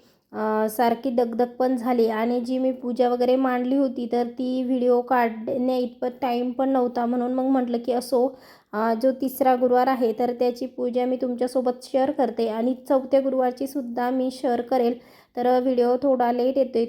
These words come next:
थोडा नाही, थोडा जास्तच लेट येतोय, तर त्याच्यासाठी खरंच सॉरी. तर नवीन वर्ष जे चालू झालेलं आहे, तर त्याच्यामध्ये कोणी कोणी काय काय संकल्प केले, तर ते मला कमेंट करून नक्की सांगा.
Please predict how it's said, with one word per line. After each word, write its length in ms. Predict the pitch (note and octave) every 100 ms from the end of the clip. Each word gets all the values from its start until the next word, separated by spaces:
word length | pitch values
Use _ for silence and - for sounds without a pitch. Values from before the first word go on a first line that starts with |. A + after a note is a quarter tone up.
| A#3
थोडा 240 | B3 B3+
नाही, 240 | C4 B3 B3 - _
थोडा 240 | B3+ A#3+ B3+
जास्तच 580 | B3+ B3+ - C#4 C#4
लेट 300 | C#4 B3+ B3+
येतोय, 360 | C#4 - A#3 B3 C#4 - - _ _
तर 280 | B3 A#3+ B3
त्याच्यासाठी 680 | A#3+ A#3+ C4 C4 C4+ B3 C4
खरंच 280 | C4+ B3 B3
सॉरी. 300 | C#4+ B3+ B3 B3 _ _ -
तर 200 | A#3+ B3
नवीन 280 | C4 C4 C#4
वर्ष 240 | C4+ C#4
जे 160 | C4 C4+
चालू 340 | C#4 B3 B3+
झालेलं 440 | B3+ C4+ B3+ B3+
आहे, 280 | C4+ B3+ A#3
तर 80 | B3+
त्याच्यामध्ये 520 | A#3+ B3 C#4+ C4+ C4
कोणी 360 | C4 C4+ C4 B3+
कोणी 260 | C4 B3+
काय 240 | B3+ B3 A#3
काय 260 | A#3 B3+
संकल्प 480 | C4+ D4 C4 B3+ A#3+
केले, 300 | B3+ B3+ A#3+
तर 180 | A#3 B3
ते 460 | A#3+ C4 C4 C4+ B3
मला 300 | A#3+ A#3+ B3
कमेंट 380 | C4 B3+ C4
करून 280 | B3+ C4 C4
नक्की 360 | C4 B3+ B3+ C#4
सांगा. 360 | D4+ B3+ A#3